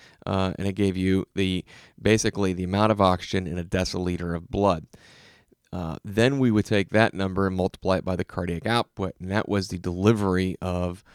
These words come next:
uh, oxygen. We would try to get that number to a supraphysiological level of six hundred and sixty-six. And then we would, uh, also try to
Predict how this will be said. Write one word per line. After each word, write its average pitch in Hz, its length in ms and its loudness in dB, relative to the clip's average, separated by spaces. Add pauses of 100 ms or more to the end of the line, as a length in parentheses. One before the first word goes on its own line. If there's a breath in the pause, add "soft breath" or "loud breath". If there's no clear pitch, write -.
(260 soft breath)
uh, 95 260 -4
oxygen. 104 560 0 (300 loud breath)
We 107 120 -2
would 104 180 2
try 151 220 -4
to 147 60 -2
get 127 140 2
that 110 180 2
number 101 240 2
to 98 180 0
a 90 40 -4
supraphysiological 98 1300 0
level 90 360 0
of 82 80 -12
six - 280 -6
hundred 98 240 2
and 85 120 -6
sixty-six. - 800 -8 (920)
And 107 160 -10
then 127 180 2
we 123 140 6
would, 107 160 8 (480 loud breath)
uh, 98 380 0
also 110 300 0
try 104 240 2
to 98 120 4